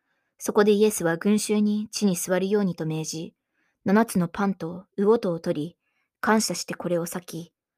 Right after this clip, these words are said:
弟子たちに渡され、弟子たちはこれを群衆に分けた。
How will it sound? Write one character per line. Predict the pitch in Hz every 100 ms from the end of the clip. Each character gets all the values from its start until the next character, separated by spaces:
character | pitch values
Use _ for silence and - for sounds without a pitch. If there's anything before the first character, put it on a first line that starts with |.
| _ _
弟 | 185
子 | 185
た | 196
ち | -
に | 175
渡 | 160 175
さ | - 175
れ、 | 175 175 _ _
弟 | 190
子 | -
た | -
ち | 170
は | 151
こ | -
れ | 175
を | 165
群 | 175 190
衆 | - 202
に | 185
分 | 185
け | 190
た。 | 170 175